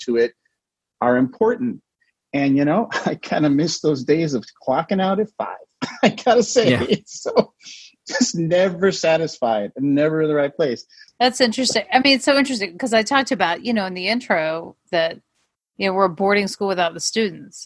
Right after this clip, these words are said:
Speaker 3: It's like we're, we're like a, you know, and I'm not gonna say school's like a factory,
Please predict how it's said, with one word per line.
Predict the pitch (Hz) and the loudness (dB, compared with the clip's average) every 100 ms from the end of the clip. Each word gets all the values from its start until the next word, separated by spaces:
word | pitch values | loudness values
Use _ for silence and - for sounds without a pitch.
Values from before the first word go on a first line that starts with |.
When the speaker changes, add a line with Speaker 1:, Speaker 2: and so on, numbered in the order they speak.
| _ | _
Speaker 3:
It's | 185 185 | -6 -2
like | 190 190 | -2 -2
we're, | 190 190 190 | 0 2 2
we're | 190 196 196 | 0 0 2
like | 190 190 - | 2 2 0
a, | 170 165 - | 0 -2 -4
you | 202 | -4
know, | 175 | -2
and | 170 196 | 0 0
I'm | |
not | 196 | 0
gonna | 190 185 | 0 0
say | 190 160 131 165 - | -2 -2 -8 -18 -12
school's | - - 208 180 | -6 0 2 2
like | 175 | -2
a | |
factory, | 156 226 233 202 175 | 0 0 0 -2 -2